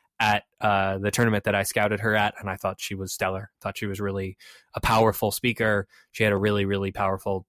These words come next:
defendant cross, and this is two months after the case came out, and seems to only be getting stronger based on the individual awards.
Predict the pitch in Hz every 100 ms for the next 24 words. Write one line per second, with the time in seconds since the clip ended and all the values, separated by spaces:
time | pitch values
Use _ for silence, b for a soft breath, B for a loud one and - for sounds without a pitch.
0 | - 104 104 98 - 101 95 - - 95
1 | - 95 92 - - 110 98 98 - 101
2 | - 101 - 98 - 101 98 95 - B
3 | B B - 101 117 104 104 98 101 95
4 | 98 87 - 104 98 95 98 - 101 98
5 | 95 95 95 95 95 98 98 95 -